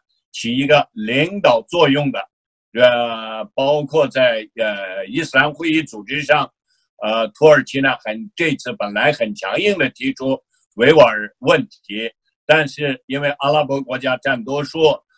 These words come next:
而大多数的阿拉伯国家都，呃，跟着这个沙特的这个王子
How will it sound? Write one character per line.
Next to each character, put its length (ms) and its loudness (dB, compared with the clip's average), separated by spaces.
而 180 -6
大 180 -4
多 160 -6
数 140 -10
的 80 -6
阿 80 -4
拉 140 -2
伯 120 -12
国 160 -8
家 180 4
都， 380 -4
呃， 320 -2
跟 200 0
着 80 2
这 140 -6
个 80 -8
沙 240 4
特 180 2
的 140 -2
这 80 -6
个 140 0
王 280 0
子 140 -6